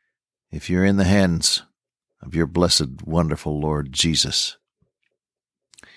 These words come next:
It's a great lesson to learn, isn't it? He said, "I learned it. I learned to be content." And being content means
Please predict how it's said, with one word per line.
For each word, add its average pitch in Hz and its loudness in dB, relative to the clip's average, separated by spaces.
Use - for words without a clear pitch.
It's - -20
a - -20
great 107 2
lesson 78 2
to 82 -2
learn, 78 -4
isn't 90 0
it? 123 2
He 101 2
said, 95 4
"I 90 6
learned 90 0
it. - -16
I 85 -4
learned 120 4
to 113 4
be 113 2
content." 107 0
And 78 -10
being 135 4
content 110 2
means 95 0